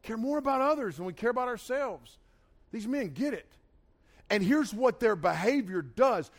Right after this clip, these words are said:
It drives David to worship God. You want your wife to love Jesus more? That's your goal. That's your task.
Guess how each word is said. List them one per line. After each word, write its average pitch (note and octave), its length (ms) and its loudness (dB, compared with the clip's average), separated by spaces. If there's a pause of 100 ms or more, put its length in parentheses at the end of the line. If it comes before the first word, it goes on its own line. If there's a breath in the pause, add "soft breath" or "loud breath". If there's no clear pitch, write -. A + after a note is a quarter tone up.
(200 loud breath)
It G3+ 220 4
drives F#3 840 6 (100)
David B3 560 6 (180)
to G#3+ 120 -2
worship G3 640 0
God. B3 320 -2 (1600)
You F3 80 -6
want G#3 100 -6
your F#3 80 0
wife F3+ 300 2
to F#3 60 -4
love E3+ 200 0
Jesus G3+ 480 -8
more? B3 320 -2 (140 soft breath)
That's F#3 240 -8
your G#3 100 -12
goal. G3 360 -2
That's D#3 200 -8
your F#3+ 100 -12
task. A3+ 380 -6